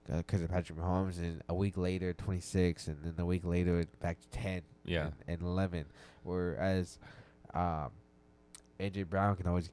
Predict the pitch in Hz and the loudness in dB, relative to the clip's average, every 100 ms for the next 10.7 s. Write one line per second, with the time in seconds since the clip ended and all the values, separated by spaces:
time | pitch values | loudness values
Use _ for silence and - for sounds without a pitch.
0 | - - 90 - - 92 87 73 78 - | -12 -4 -2 -2 -2 -2 0 -2 -4 -2
1 | 90 82 80 - 87 92 80 78 92 - | 0 0 0 2 2 2 -2 0 0 0
2 | 80 - 87 - 90 107 131 143 - 120 | -4 -4 -8 2 6 6 4 -4 -6 -2
3 | 113 120 107 120 101 92 104 69 95 107 | 2 6 8 8 8 8 6 2 2 4
4 | 98 101 101 92 85 85 82 85 - 87 | 6 8 8 6 4 0 0 -2 0 0
5 | 90 87 - 87 90 90 - - - - | 2 2 4 4 6 4 0 -14 -12 4
6 | 110 147 185 127 - 101 101 101 98 85 | 4 6 4 2 2 2 2 2 0 2
7 | 82 76 - - - - - - - - | 2 2 -4 -14 -20 -20 -20 -20 -20 -20
8 | - - - 95 90 87 78 85 78 85 | -20 -20 0 4 4 4 4 2 2 0
9 | 76 - 71 71 127 - 135 117 76 92 | -2 -4 -6 -6 -8 -4 4 4 4 2
10 | 123 - 92 82 - - | 0 2 2 2 0 -6